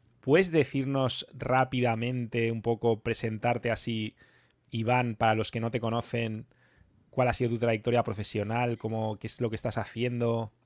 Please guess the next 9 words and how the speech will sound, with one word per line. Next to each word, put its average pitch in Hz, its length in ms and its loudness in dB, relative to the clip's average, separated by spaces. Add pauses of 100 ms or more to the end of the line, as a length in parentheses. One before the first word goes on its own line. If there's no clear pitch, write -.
cuáles 113 240 -2
son 117 140 -4
tus - 160 -6
chorros 117 280 2
de 110 120 2
lucro, 117 520 2 (240)
qué, 113 200 -8
cuál, - 360 -2 (180)
tu, 117 140 -10